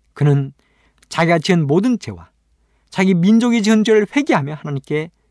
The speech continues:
고했습니다. 하나님의 약속의 말씀을 붙잡고 믿음으로 기도했습니다. 그랬더니 하나님께서 느헤미야의 기도에 응답하셨습니다. 그리고 끝내는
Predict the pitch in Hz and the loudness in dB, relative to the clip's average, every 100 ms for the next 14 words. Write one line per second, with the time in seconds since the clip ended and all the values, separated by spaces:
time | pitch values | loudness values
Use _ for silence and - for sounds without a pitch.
0 | _ _ _ _ _ _ _ _ _ _ | _ _ _ _ _ _ _ _ _ _
1 | _ _ _ - 127 156 - - - _ | _ _ _ -10 -8 -8 -12 -14 -16 _
2 | _ _ _ _ _ _ _ _ _ _ | _ _ _ _ _ _ _ _ _ _
3 | - 156 147 131 127 - 135 120 110 107 | -4 0 0 0 -4 -6 -12 -10 -12 -12
4 | - 131 135 202 190 - - 160 _ 185 | -8 -6 -2 -2 -2 -6 -6 -6 _ -6
5 | 170 _ _ _ _ _ 143 135 123 113 | -6 _ _ _ _ _ -6 -4 -4 -6
6 | 120 131 _ - 104 82 - 120 101 _ | -12 -16 _ -20 -18 -18 -20 -20 -20 _
7 | _ _ _ _ _ _ _ _ _ _ | _ _ _ _ _ _ _ _ _ _
8 | _ _ _ _ _ _ _ - 165 214 | _ _ _ _ _ _ _ -4 0 2
9 | 202 175 180 175 175 147 160 147 - _ | 2 2 0 0 0 0 -2 -2 -6 _
10 | _ _ _ _ - 151 139 143 135 117 | _ _ _ _ -4 0 2 2 0 -2
11 | 120 117 110 110 _ - 113 98 - 95 | -4 -4 -6 -10 _ -10 -8 -8 -14 -16
12 | 87 - 82 76 - _ _ _ _ _ | -18 -18 -20 -20 -20 _ _ _ _ _
13 | _ _ _ - 90 202 196 185 190 175 | _ _ _ -20 -8 0 2 4 2 0